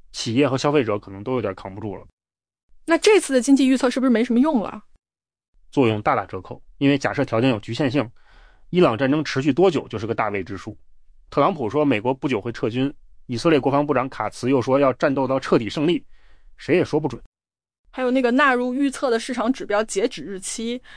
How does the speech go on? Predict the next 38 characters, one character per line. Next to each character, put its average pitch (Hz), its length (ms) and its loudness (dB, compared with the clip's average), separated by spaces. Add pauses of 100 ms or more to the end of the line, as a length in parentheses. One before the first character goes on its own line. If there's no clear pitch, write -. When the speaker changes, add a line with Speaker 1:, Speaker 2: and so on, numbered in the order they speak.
Speaker 2:
是 - 140 -8
不 262 80 -4
是 269 100 -2
也 233 160 0
早 - 320 -4
于 160 140 -12
战 240 180 -2
斗 214 120 -2
爆 208 120 -4
发 190 160 -10
的 185 80 -10
时 - 140 -16
间？ - 100 -20 (880)
Speaker 1:
对， 104 240 -12 (100)
要 147 140 2
是 120 60 -4
欧 156 180 0
洲 151 120 4
央 151 120 2
行 120 200 0
按 131 180 -2
常 120 220 -8
规 160 120 0
时 131 140 -4
间 123 100 0
表 101 180 -2
来， 98 260 -6 (340)
截 135 160 2
止 147 100 0
日 120 140 -2
期 143 160 -4
应 135 80 -2
该 135 100 0
在 123 140 0
战 135 180 0
斗 113 120 -2
之 135 100 -6
前， 107 340 -10